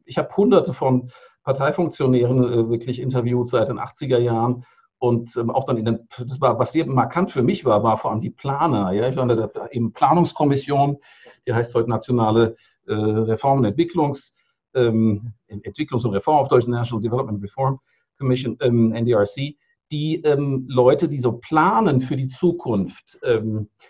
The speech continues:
die hatten immer ein anderes Konzept vor Augen tatsächlich. Für die war immer klar, wir machen hier was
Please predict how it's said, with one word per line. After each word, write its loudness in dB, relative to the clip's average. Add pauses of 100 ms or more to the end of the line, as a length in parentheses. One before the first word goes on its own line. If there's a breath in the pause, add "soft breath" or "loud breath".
(200 soft breath)
die 0
hatten 0
immer 0
ein 4
anderes 0
Konzept -4
vor 0
Augen -2
tatsächlich. -10
Für -4
die -6
war 0
immer 0
klar, 0
wir 0
machen 2
hier 2
was -2